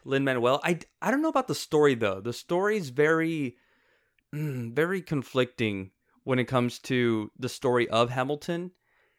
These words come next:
And the whole time, like, "Man, just keep it in your pants, Hamilton."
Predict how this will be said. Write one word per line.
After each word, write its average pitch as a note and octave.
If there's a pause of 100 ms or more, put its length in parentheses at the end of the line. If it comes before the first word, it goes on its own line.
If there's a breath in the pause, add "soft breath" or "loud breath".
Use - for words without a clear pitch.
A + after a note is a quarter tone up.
(260)
And B2
the B2+
whole D#3
time, C#3
like, A2+
"Man, C3
just A2+
keep F3+
it C3
in C3+
your G2+
pants, G#2+
Hamilton." G2